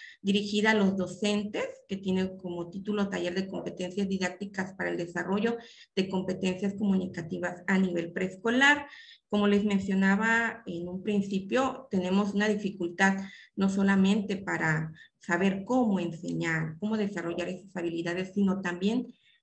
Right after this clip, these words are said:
tenemos o encontramos dificultades para saber diseñar.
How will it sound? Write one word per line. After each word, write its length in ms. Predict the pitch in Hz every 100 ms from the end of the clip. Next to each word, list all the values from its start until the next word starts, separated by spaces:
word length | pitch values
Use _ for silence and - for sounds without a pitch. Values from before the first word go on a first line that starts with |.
| _
tenemos 560 | 180 180 185 208 220 -
o 160 | 180 170
encontramos 580 | 170 175 160 185 196
dificultades 720 | 185 180 - 175 175 180 196 -
para 360 | 180 165 160
saber 540 | - 165 160 247 381 - _ _
diseñar. 960 | 190 180 - - 160 156 160 170 -